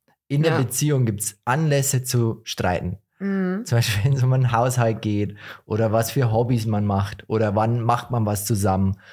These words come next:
Speaker 1: oder weiß der Teufel einkaufen, auch ein schwieriges Thema.
Speaker 2: Mhm.
Speaker 1: Weißt du, wenn ich zum Beispiel am Süßigkeitenregal vorbeikomme,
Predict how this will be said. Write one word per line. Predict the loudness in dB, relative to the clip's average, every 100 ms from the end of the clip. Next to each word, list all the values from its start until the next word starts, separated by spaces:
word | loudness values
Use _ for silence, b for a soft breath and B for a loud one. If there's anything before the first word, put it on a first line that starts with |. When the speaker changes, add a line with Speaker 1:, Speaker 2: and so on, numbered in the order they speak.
| B B -6
Speaker 1:
oder | -2 2 2 0 0
weiß | -2 0 0
der | -2 0
Teufel | 0 0 0
einkaufen, | 0 0 0 0 -2 -4 -2
auch | 2
ein | 2
schwieriges | 0 0 0 -2 -2
Thema. | -2 -2 -2 -6 _ -4
Speaker 2:
Mhm. | -2 0 0 -2 -4
Speaker 1:
Weißt | -2 -2 0
du, | 0
wenn |
ich | 0 0
zum | 0
Beispiel | 2 0 0 0
am | 2
Süßigkeitenregal | 0 0 0 0 0 0 0 0 -2
vorbeikomme, | -2 -4 -2 -2 -2